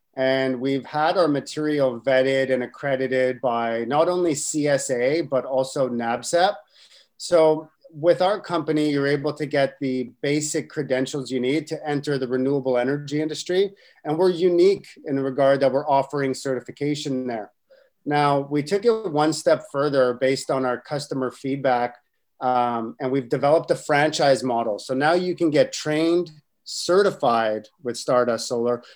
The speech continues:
but also buy a franchise license and get in the field doing installation work under our brand and under our company.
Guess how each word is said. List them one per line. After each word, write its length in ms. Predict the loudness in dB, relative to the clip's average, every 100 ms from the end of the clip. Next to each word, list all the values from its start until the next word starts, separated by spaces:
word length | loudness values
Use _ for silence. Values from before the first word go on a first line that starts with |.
| _ -8
but 120 | -6
also 500 | 0 2 4 4 4
buy 220 | 6 6
a 120 | 6
franchise 800 | 4 0 0 0 -2 0 0 2
license 640 | 2 0 -2 -4 -4 -8 _ _ _
and 240 | 0 0 4
get 120 | 4
in 120 | 2 -2 _ _ -2
the 140 | -2
field 340 | 0 2 2
doing 200 | 2 2
installation 500 | 2 0 0 2 0 -4 -8 -4 0
work 260 | 0 0 -2
under 240 | -2 2
our 160 | 4 4
brand 540 | 4 2 4 2 2
and 120 | 0 0
under 240 | 0 0
our 60 | -2
company. 480 | -4 -6 -4 -6